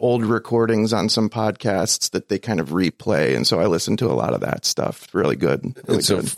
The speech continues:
Speaker 2: for context, Jack Kornfield, um,
Speaker 1: Mm-hmm. American Buddhist.
Speaker 2: American Buddhist and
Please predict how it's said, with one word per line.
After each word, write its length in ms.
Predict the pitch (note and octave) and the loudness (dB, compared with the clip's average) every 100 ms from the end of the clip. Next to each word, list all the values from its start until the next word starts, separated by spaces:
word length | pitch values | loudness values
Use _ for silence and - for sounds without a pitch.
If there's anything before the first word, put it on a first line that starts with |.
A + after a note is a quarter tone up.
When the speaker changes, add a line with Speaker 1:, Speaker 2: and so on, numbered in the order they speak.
| - | -6
Speaker 2:
for 160 | - F#2+ | -4 0
context, 600 | A2+ G#2 G2+ E2 D#2 - | 0 0 2 0 0 0
Jack 280 | G2 F#2 | 0 0
Kornfield, 720 | - G2 F2+ - F2+ F2 E2+ F2 - | -2 0 0 0 2 2 0 -2 -2
um, 400 | F#2 F2 E2+ E2+ | 0 2 2 0
Speaker 1:
Mm-hmm. 140 | G#2+ A#2+ _ _ A#2+ | -2 -6 _ _ 0
American 340 | B2 A2+ A#2 | 0 2 0
Buddhist. 600 | A2+ A2+ A2 - - - - | 2 2 0 -2 -8 -12 -4
Speaker 2:
American 480 | E2+ F2+ A2 - B2 | 0 2 2 0 0
Buddhist 560 | G#2 G2 F#2+ G2 - - | 2 2 2 0 -4 -6
and 680 | F2+ F2 F2 E2+ E2+ E2+ D#2 | -2 2 2 2 2 0 -2